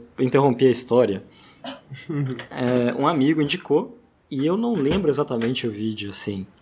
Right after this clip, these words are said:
Speaker 1: mas eu quero fazer um reclame.
Speaker 2: Hum.
Speaker 1: Quem fez o vídeo sobre Spiritfarer?
Speaker 2: Acho que foi o Lucas.
Speaker 1: É, tipo, off-topic total, né, mas
Speaker 2: <laughs> Acho que foi o Lucas.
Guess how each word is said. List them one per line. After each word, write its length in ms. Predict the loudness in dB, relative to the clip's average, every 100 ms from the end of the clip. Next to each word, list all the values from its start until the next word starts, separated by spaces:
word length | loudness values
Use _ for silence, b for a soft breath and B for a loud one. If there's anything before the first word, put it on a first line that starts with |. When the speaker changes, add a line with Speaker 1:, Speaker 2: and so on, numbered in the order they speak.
| B B B B B
Speaker 1:
mas 720 | 0 2 4 2 0 -4 -8 -2
eu 120 | 0
quero 200 | 0 -2
fazer 280 | -2 0 0
um 40 |
reclame. 640 | -2 -2 0 2 0 -6 -14 _ _ _ _ _ _ _
Speaker 2:
Hum. 680 | -2 0 2 2 2 0 -4 -10 _ _ -2
Speaker 1:
Quem 180 | 0
fez 320 | 2 0 2 0
o 60 |
vídeo 340 | 0 0 0 0
sobre 220 | 0 -2
Spiritfarer? 760 | -2 -4 -4 -4 -4 -4 -8 -16 _ _ _ _ _ -20 -20 _ _ _ _ _
Speaker 2:
Acho 180 | -2 0
que 40 | 4
foi 80 |
o 20 | 2
Lucas. 340 | 2 0 -4
Speaker 1:
É, 40 |
tipo, 180 | -2 0 2 2
off-topic 540 | 0 2 2 2 0
total, 420 | -2 -2 -2 -2
né, 160 | -2 -4
mas 260 | -6 -10 -14 -20
Speaker 2:
<laughs> 160 | -20 0
Acho 680 | 4 4 4 4 4 2 0
que 40 |
foi 100 | -2
o 40 | -2
Lucas. 520 | -2 -2 -6 -8